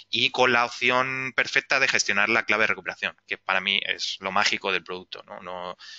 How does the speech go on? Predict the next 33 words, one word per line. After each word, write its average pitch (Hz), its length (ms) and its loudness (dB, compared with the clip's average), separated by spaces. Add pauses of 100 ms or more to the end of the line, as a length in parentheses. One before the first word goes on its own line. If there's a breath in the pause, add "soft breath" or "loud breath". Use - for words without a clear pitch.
(180 loud breath)
no 107 80 -2
es 110 80 0
en 110 100 2
sí 110 340 6
el, 107 380 4
eh, 107 200 4
aportar, 107 540 0
eh, 101 380 0
cifrado 117 460 2
de 120 80 4
BitLocker, 127 500 4
que 101 120 -4
es - 60 -2
algo 101 220 0
que 104 120 0
trae 104 180 4
intrínseco 107 960 -2
Windows, 135 380 0 (260 loud breath)
sino 110 240 -4
poder 104 220 2
gestionarlo 117 540 4
y 113 140 4
tener 104 240 2
un 107 100 -2
entorno 104 340 -4
de 104 80 4
recuperar 98 500 0
en 101 80 -2
caso 98 260 0
de 92 60 -10
que 98 160 2
se 95 240 2
pierda 95 480 0